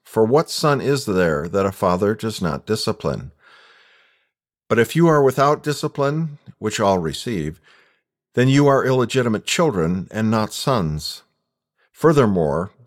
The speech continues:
we had human fathers discipline us, and we respected them. Shouldn't we submit even more to the Father of spirits and live? For they disciplined us for a short time based on what seemed good to them,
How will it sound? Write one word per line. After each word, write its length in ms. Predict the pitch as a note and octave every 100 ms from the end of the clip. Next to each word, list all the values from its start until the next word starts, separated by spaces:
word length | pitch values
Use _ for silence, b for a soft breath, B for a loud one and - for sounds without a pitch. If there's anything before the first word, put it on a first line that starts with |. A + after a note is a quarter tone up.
| _
we 220 | A2+ C#3+
had 260 | C3 C#3+ B2
human 320 | C3+ C#3 B2
fathers 560 | G#2+ F2+ C#2+ C#2 C#2+ -
discipline 560 | G#2 G#2+ G#2+ - F#2+
us, 540 | D#2+ F#2 - - - - -
and 180 | A#2
we 120 | B2+ C3
respected 760 | B2+ A#2+ - C3 B2 F#2+ D2
them. 340 | C2 G#1+ A1 - b b b b b -
Shouldn't 440 | - A2+ G2+ F#2
we 120 | G#2+
submit 720 | A2 - E2+ D2+ E2 A2 - - _ _
even 320 | F#2 G2 G2+
more 400 | F2 C#2 C#2 G2
to 180 | A#2+ -
the 120 | F#2
Father 480 | - D#2 E2 G#2 B2
of 180 | - D#2+
spirits 720 | - - C#2+ G2+ A#2+ - -
and 220 | E2 D2+
live? 400 | B1+ D#2 B2 - _ _ _ b b b b b b b b b _ _ _
For 180 | - B2
they 160 | D3+
disciplined 560 | E3 D#3 D3 C#3 B2+ F#2+
us 320 | F2 G2 -
for 220 | - A2+
a 60 | F#2+
short 400 | - C#3 C#3+ -
time 420 | - C#2+ C#2+ F#3
based 340 | A2+ C3 -
on 140 | C3+ C3
what 180 | C3 B2
seemed 600 | - D3+ C#3+ C#3 A#2+ G#2+
good 200 | A2 A2
to 120 | C3
them, 480 | A#2 D2 A1+ B1